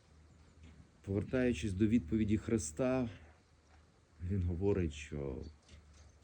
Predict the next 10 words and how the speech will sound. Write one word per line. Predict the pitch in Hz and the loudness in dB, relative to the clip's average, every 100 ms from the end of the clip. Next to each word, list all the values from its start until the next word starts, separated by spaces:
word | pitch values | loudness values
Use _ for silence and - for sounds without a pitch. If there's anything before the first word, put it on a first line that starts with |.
| - - - - - - - - - - - | -20 -20 -20 -20 -20 -20 -20 -16 -16 -16 0
нерозумні | 104 131 143 127 156 117 92 | 4 6 6 4 4 4 4
ви, | 85 73 - - - - | 2 -2 -6 -14 -18 -4
нерозумні | 90 110 120 113 143 131 110 | 0 2 2 2 2 4 2
в | - | 2
тому, | - 143 127 101 | 0 2 4 2
що | - 101 | 0 0
ви | 107 | 2
хочете | 113 - 135 - 104 - 101 | 0 0 0 -2 -4 -2 0
побудувати | 101 92 110 107 110 123 120 - 95 | 0 0 2 2 2 2 0 0 2
мир | 92 113 147 160 | 4 4 4 0